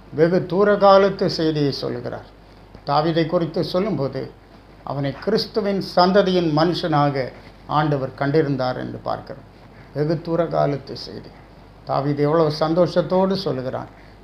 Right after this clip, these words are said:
"என்னுடைய வீடு தேவனிடத்தில் இப்படி இராதோ?" ஆம், அருமையான தேவ பிள்ளைகளை, இந்த காலை வேளையிலும் கூட நாம் கர்த்தரிடத்தில் சொல்ல வேண்டியது, "என்னுடைய வீடு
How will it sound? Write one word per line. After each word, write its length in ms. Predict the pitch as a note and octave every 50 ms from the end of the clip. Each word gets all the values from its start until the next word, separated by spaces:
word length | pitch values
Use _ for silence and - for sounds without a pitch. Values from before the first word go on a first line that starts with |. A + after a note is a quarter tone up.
| - -
"என்னுடைய 380 | - C3+ C#3+ D3 C#3 C#3+ C#3+ C3+
வீடு 420 | C3+ D3 D#3 D3 C#3 C#3 B2+ B2 - - - - - - - - B2
தேவனிடத்தில் 640 | D3+ D#3 E3 D#3+ E3 D#3 C3+ C3+ C3 - C#3+ C3 B2+
இப்படி 360 | B2+ B2 - C#3+ C3 C3 C3+
இராதோ?" 460 | C3+ B2 C3 B2+ B2+ B2 B2 B2+ B2+ - - - - - - - - - - - - -
ஆம், 220 | - C#3+ D3+ D3
அருமையான 480 | D3 C#3+ D3+ D3 D#3+ D#3+ D#3 D#3+ D#3+ D#3
தேவ 320 | D3+ D#3 E3 E3 E3 E3
பிள்ளைகளை, 420 | D#3+ F3 E3+ F3 E3 E3 F3 F3 E3+ - - - - - - - - -
இந்த 180 | - - C#3+ D3
காலை 360 | - D#3+ E3 F3+ F#3+ G3 F#3+
வேளையிலும் 440 | F#3+ G3+ G3+ G3+ G3+ F#3+ E3 C#3 G#2+
கூட 300 | - C#3 B2 B2 B2 C3 - - - - - - - - - -
நாம் 180 | C3 C3 B2+ -
கர்த்தரிடத்தில் 560 | D#3+ D3+ D3+ F3+ E3+ D3+ E3 D3+ E3 E3 D#3
சொல்ல 300 | D3 - - F3 E3+ F3+
வேண்டியது, 400 | D#3+ C#3 C3 B2 B2 B2+ A#2+ - - - - - - - - - - -
"என்னுடைய 380 | - C#3+ D3 D#3 D3 D3+ D3 D3
வீடு 400 | C#3 C#3+ D3 D3 C#3 C3+ C3